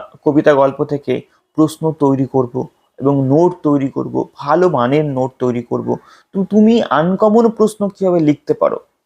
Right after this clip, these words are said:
তোমার হয়তো কোনো প্রশ্ন কমন আসেনি, তুমি লিখবে, তুমি কীভাবে লিখবে, কীভাবে শুরু করবে, সবটা তোমাদেরকে শেখাবো আমি এই কোর্সের মধ্যে। তাই প্রত্যেকে আমাদের এই কোর্সের মধ্যে যুক্ত হও, ঠিক আছে? আর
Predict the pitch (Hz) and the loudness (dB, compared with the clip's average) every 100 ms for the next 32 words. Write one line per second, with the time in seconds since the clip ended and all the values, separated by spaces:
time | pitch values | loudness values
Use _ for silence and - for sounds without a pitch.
0 | _ _ _ 151 151 151 151 151 151 147 | _ _ _ 0 2 4 2 0 0 -2
1 | 143 - 151 135 131 143 135 123 127 - | -6 -6 -4 -2 0 -2 -2 -4 -2 0
2 | 170 123 139 139 131 113 _ - - _ | 0 -2 -4 -2 -2 -4 _ -12 -12 _
3 | _ - 139 160 156 156 139 123 127 - | _ -10 -4 2 4 4 2 0 -4 -4
4 | 127 139 135 - - 180 180 143 - 113 | -4 0 -2 -2 -2 -2 0 -2 -2 -6
5 | _ _ - - 220 214 - 175 139 123 | _ _ -14 -4 -2 0 -2 0 0 0
6 | 120 - 120 123 - 117 123 117 110 - | -2 -4 -12 -12 -8 -4 -2 -4 -8 -10
7 | 120 - - - - - _ _ _ _ | -10 -10 -10 -10 -12 -20 _ _ _ _
8 | _ 143 139 156 170 - 185 196 240 _ | _ -2 0 0 0 0 -2 -2 -8 _
9 | _ _ - 131 135 139 - _ _ _ | _ _ 0 2 2 0 -4 _ _ _
10 | 135 131 - 139 - 147 143 139 131 135 | -4 -2 0 0 0 0 2 0 -2 -2
11 | 123 - 139 123 127 _ _ _ - 190 | -2 -2 -2 -2 -4 _ _ _ -2 -2
12 | 190 - - _ _ _ _ - 107 113 | -2 -6 -18 _ _ _ _ -4 0 2
13 | 113 | 0